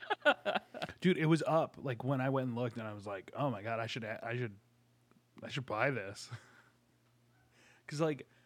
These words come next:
Speaker 1: Yep. That
Speaker 2: I
Speaker 1: price
Speaker 2: que-
Speaker 1: at a thousand dollars.
Speaker 2: I was like, uh, "Are, are they gonna send me just a tape? Is it gonna be, like, something else? Is it gonna be something cool? Or am I <laughs> spending a thousand dollars on a tape?"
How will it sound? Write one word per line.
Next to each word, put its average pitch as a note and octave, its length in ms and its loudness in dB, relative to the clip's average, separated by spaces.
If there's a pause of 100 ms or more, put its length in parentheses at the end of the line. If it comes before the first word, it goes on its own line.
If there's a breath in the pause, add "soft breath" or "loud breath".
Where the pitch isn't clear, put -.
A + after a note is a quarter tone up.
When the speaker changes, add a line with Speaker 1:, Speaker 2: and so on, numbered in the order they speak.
(100)
Speaker 1:
Yep. B2 160 0 (580)
That C#3 120 4
Speaker 2:
I C3 100 4
Speaker 1:
price C3+ 120 4
Speaker 2:
que- E3 80 4
Speaker 1:
at A#2 60 0
a A2 40 -4
thousand A#2+ 360 0
dollars. A#2+ 440 0 (140)
Speaker 2:
I C#3 100 4
was D#3 140 4
like, C#3 180 -2 (220)
uh, - 40 -10 (260)
"Are, C3 200 2 (1400)
are C#3+ 100 6
they D#3 120 4
gonna D3 180 2
send E3 180 -2
me F#3 80 4
just C#3+ 220 -2
a - 20 -4
tape? - 340 -6 (1700 soft breath)
Is B2+ 140 -2
it C3 40 0
gonna D3 140 2
be, D3+ 140 2
like, C3+ 160 0
something C#3 320 -2
else? D3 320 -2
Is B2 100 -2
it A#2+ 60 -2
gonna C3 120 0
be C3+ 60 2
something C3 280 -2
cool? F#3 540 2 (1300 soft breath)
Or B2 180 0
am C#3 120 0
I C3 60 2
<laughs> - 20 0
spending - 420 0
a - 20 6
thousand - 460 -4
dollars D#3+ 360 2
on C3 140 0
a B2+ 60 -2
tape?" B2 440 0